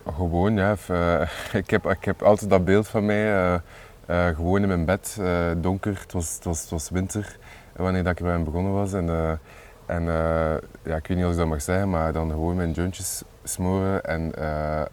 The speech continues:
eh, en beginnen schrijven eigenlijk. En gewoon typen met één hand. En dat was voor mij eigenlijk, eh, als ik denk aan heel die periode, is echt gewoon in mijn donkere kamer,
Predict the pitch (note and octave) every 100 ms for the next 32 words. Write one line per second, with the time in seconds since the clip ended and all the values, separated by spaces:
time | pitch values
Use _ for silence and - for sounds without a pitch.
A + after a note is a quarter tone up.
0 | - - D2+ D2+ D2 D2 D2 - - -
1 | - E2 D#2 D2+ C#2+ - D#2 F#2 E2+ D#2
2 | - D2+ D2 C#2+ D2 E2 - F2 F#2+ D#2+
3 | D2+ D2+ E2+ F#2 - D2+ D2+ D2+ - -
4 | E2+ D#2+ E2+ D#2 F2 E2+ F2 E2+ E2+ -
5 | - - - - - - F2+ F2 D#2+ F#2+
6 | G2+ F#2 F2+ F2 C#2 A#1 D#2+ F2 F#2+ F2
7 | E2 E2+ F#2+ G2 E2+ - F2+ E2+ - F#2
8 | F#2 - E2+ D#2+ D#2 F2 F#2 F2 E2+ E2
9 | F#2 F2+